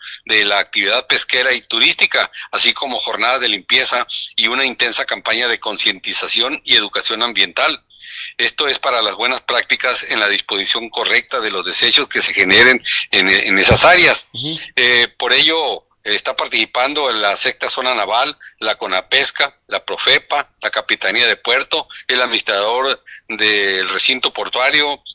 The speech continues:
Speaker 1: la Dirección de Asuntos Pesqueros, la sofemat y otras dependencias de apoyo. Eh, pues la sexta zona naval, eh, anunció que en funciones de guardia costera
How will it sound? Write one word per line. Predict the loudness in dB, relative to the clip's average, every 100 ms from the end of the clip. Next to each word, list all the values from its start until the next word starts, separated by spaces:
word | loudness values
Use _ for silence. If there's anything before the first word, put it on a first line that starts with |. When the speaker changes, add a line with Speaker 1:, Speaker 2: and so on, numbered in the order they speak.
| _
Speaker 1:
la | -2 0 2
Dirección | 0 0 0
de | 0
Asuntos | 0 -2 -2
Pesqueros, | -2 0 2 2 0
la | -2
sofemat | -4 -2 -4 -2 -2 0
y | 2 2 0 -10 -14 -4
otras | -2 0 0 -2
dependencias | -4 -2 0 0 0 0
de |
apoyo. | -2 0 2 2 -2 -12 -12 -2
Eh, | -2 -2
pues | -2 0
la | 2
sexta | 2 0 0
zona | 2 2
naval, | 2 2 2 2 -2 -8 -18 -2
eh, | 0 2
anunció | 0 0 2 2 2
que | 2
en | 2
funciones | -2 -2 -2 -2
de | -2
guardia | -2 0 0 0
costera | -2 2 2 0